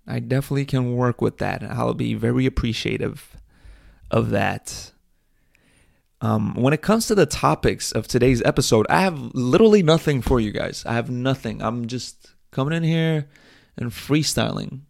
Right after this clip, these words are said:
whatever the fuck is gonna happen. So, uh, let's see how we feel about this vibe. I'm just gonna ramble, and hopefully you're falling asleep to this. And if you are,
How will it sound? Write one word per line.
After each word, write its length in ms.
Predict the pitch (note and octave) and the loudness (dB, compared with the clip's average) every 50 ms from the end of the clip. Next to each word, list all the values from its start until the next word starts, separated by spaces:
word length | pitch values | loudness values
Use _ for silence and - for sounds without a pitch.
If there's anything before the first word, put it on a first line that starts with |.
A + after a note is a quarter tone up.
| _ _ _ _ _ | _ _ _ _ _
whatever 340 | - C3 B2+ A#2+ B2+ B2+ C3 | -8 -2 2 4 4 4 4
the 100 | B2 A#2+ | 2 0
fuck 300 | - - B2 A#2+ A2+ - | 0 2 0 2 2 0
is 100 | A#2+ A2 | -2 -2
gonna 180 | A2+ A#2 A#2 A2+ | 0 0 0 2
happen. 400 | A2+ A2 A2+ - - - - B2+ | 2 0 -2 -4 -6 -8 -8 -6
So, 300 | - - A#2+ A#2 A2 A2+ | -2 0 2 2 4 4
uh, 180 | A2+ A2 A2+ - | 4 2 2 0
let's 140 | - D#3 - | -2 -2 -2
see 120 | - A3 | 0 0
how 80 | G3 F#3+ | 2 2
we 120 | E3 C3 | 2 0
feel 260 | A#2+ - - C#3+ D3 | 0 2 4 4 6
about 240 | C3 A#2 A#2 A2 - | 6 6 4 2 2
this 200 | - E2 E2 G2+ | 0 -4 -6 -4
vibe. 380 | - - - G#2+ - - - - - _ _ _ _ - - _ _ _ _ _ _ _ _ _ _ _ - - | -2 0 0 0 0 -2 -6 -10 -16 _ _ _ _ -20 -20 _ _ _ _ _ _ _ _ _ _ _ -10 -6
I'm 80 | - D3 | -4 -2
just 100 | D#3+ F3 | 0 2
gonna 200 | F3 F#3 D3 A2+ | 4 4 6 4
ramble, 720 | G#2 G2 G2+ G#2 G#2+ A#2 C3+ C3 A2 F#2 C#2+ - - B2 C3+ C#3 _ _ _ _ _ _ _ | 4 4 2 4 4 4 4 4 2 0 -2 -4 -4 -8 -12 -16 _ _ _ _ _ _ _
and 120 | - G2+ G#2+ | -4 0 2
hopefully 360 | B2 C#3+ - - F#3 E3+ E3+ | 2 2 2 0 0 0 4
you're 140 | D3 C3 A#2 | 4 4 4
falling 400 | - - C3 C3+ C#3 C3+ B2 A2 | 4 2 0 2 2 2 0 0
asleep 380 | - - - - A#2 B2+ - | -2 -4 -4 -4 -4 -4 -2
to 100 | - - | 0 2
this. 460 | C#3+ D3+ E3+ F3+ - - - - - - _ _ _ _ _ _ _ _ _ - - - - - - | 4 4 4 2 0 -2 -4 -6 -8 -12 _ _ _ _ _ _ _ _ _ -20 -20 -20 -20 -8 0
And 120 | A2+ A2 | 2 2
if 100 | A2 - | 4 6
you 140 | A#2+ A2+ B2 | 8 10 12
are, 400 | D3 D3+ B2+ A#2+ C#3 D#3+ E3 | 12 12 12 10 8 6 2